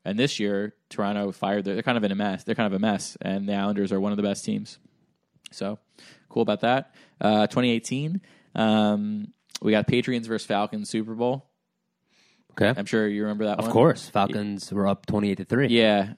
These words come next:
Speaker 1: Never a big Super Bowl guy. Um, a lot of hype. It's a little too much for me.
Speaker 2: You know, like, the, the foods? The, the, the, uh, like, the food experience?
Speaker 1: I'm sure
Speaker 2: Buffalo
Speaker 1: we'll
Speaker 2: wings,
Speaker 1: get to
Speaker 2: dips?
Speaker 1: we'll, we'll talk about that, and I'm sure we'll get to that in a
Speaker 2: Jenny
Speaker 1: few,
Speaker 2: from the Guac?
Speaker 1: a few weeks.
Speaker 2: Okay.
Speaker 1: <laughs> Jenny from
Speaker 2: Super
Speaker 1: the
Speaker 2: Bowl
Speaker 1: Guac.
Speaker 2: foods?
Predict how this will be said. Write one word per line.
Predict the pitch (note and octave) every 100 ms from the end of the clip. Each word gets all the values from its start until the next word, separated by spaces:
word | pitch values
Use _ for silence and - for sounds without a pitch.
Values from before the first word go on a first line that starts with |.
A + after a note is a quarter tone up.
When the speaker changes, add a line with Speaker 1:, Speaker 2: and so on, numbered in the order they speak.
| -
Speaker 1:
Never | C#3+ E3+ E3+
a |
big | C#3+ C#3
Super | - B2+ C3
Bowl | C3
guy. | C3+ C3+ C#3 - _ _ _ -
Um, | G#2+ G#2+ G#2+ G#2+ G#2+ G#2+ G2 _ _
a | A2+
lot | A#2
of | G2+
hype. | G#2+ A2+ B2 - _ _ _
It's | -
a | A#2
little | A2
too | -
much | G#2+ G#2
for | -
me. | A2 G#2+ A#2 B2+ - _ -
Speaker 2:
You | C#3
know, |
like, | C3
the, | B2
the | A#2
foods? | - C3+ F3 F#3 - -
The, | - A2+
the, | A#2 A#2
the, | - - - -
uh, | - - -
like, | B2
the | A2+
food | - C3
experience? | A2 - D3 D#3+
Speaker 1:
I'm | B2+ B2+
sure | D#3 D#3
Speaker 2:
Buffalo |
Speaker 1:
we'll | D3+
Speaker 2:
wings, | C3
Speaker 1:
get | A#2+
to | B2
Speaker 2:
dips? | A#2
Speaker 1:
we'll, | B2 C3
we'll | D#3+ C#3+
talk | B2 A#2+
about | G2 G2
that, | F#2+
and | F#2+ F#2+ G2
I'm | G2+
sure | F#2+ G#2
we'll | F#2
get | F2+ - F#2+
to | F#2
that | E2+
in | F2
a |
Speaker 2:
Jenny | - A#2
Speaker 1:
few, | F2
Speaker 2:
from | E2+
the |
Guac? | A2
Speaker 1:
a | D3+
few | A2
weeks. | G2 F#2 - - - _ _ _ -
Speaker 2:
Okay. | D3 C3
Speaker 1:
<laughs> | B2+ B2+
Jenny | G#2 F#2
from |
Speaker 2:
Super | G2 C3
Speaker 1:
the |
Speaker 2:
Bowl | A#2
Speaker 1:
Guac. | F#2+
Speaker 2:
foods? | C3+ E3